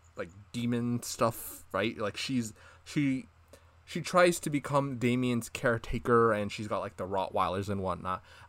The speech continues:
I imagine the prequel is gonna be on her and how she came to be, how she became the, the, the nanny we saw in The Omen, you know, how maybe she was, like, mild-mannered, how maybe she was, like, this nice person, and then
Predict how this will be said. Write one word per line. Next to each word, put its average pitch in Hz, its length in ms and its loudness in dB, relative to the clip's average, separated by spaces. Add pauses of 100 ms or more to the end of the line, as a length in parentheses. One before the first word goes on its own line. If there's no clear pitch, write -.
I 135 80 4
imagine 147 320 2
the - 80 0
prequel 135 260 0
is 120 80 0
gonna 110 160 -2
be 104 80 -2
on 95 120 -2 (120)
her 117 160 4
and 104 160 0
how 110 160 0
she 110 480 -4
came 117 400 -2 (100)
to 113 140 -6
be, 98 380 -6 (480)
how 196 180 8
she 190 200 0
became 135 680 2
the, 120 280 4 (140)
the, 107 280 2
the 113 120 2
nanny 123 360 6
we 117 140 6
saw 107 260 2
in 98 360 -2 (100)
The 113 180 2
Omen, 92 400 -2
you 101 120 -6
know, 98 180 -2
how 110 420 -2
maybe 110 320 -8
she 104 320 -8
was, 107 360 -4
like, 95 220 -4
mild-mannered, 139 680 6
how 113 220 0
maybe 104 260 -4
she - 160 -12
was, 90 100 -10
like, 90 160 -10
this - 160 -16
nice 98 200 -10
person, 123 460 -2
and 104 100 -4
then 98 180 -4